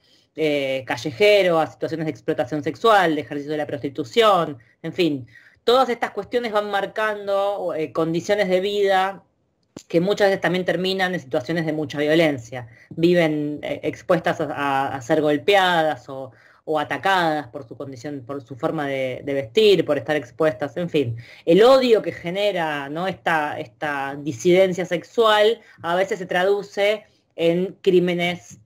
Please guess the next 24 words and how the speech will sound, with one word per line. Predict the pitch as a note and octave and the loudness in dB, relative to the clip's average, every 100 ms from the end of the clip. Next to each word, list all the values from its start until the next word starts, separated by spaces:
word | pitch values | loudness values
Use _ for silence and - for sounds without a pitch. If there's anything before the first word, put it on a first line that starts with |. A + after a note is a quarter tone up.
| - | -10
de | D3+ D3 | -2 0
odio. | C#3 C3+ B2 A#2 | -2 -4 -6 -6
Es | C3+ | -2
la, | D#3+ | 0
es | D#3+ D3+ | 0 0
la | D3 | -2
forma, | A2+ E3+ E3+ E3 D#3 D3 D3+ | 2 4 4 2 -2 -4 -8
digamos, | D#3 D#3 D3+ | -4 -4 -4
más | D3 C#3+ | -4 0
violenta | D#3 E3 E3+ E3+ | 2 4 4 0
en | E3+ | -2
que | D#3 | 0
terminan | D#3+ D#3+ F3 E3+ | 0 0 -2 -4
sus | - F#3 | -6 -2
vidas, | G3 G3 G3 G#3 - _ _ | 2 4 4 2 -6 _ _
que | D#3 | -2
de | |
todas | D#3 F#3 | 0 0
maneras | E3+ F3 F#3 | -2 -4 -4
terminan | - D#3+ E3+ D#3+ | -6 -4 -4 -4
de | D3+ | -6
manera | D3+ D#3 | -4 -4
muy | D#3 E3+ F3+ | -2 -2 -2
temprana. | E3 C#3+ D#3 C3 B2+ | -4 0 0 0 -6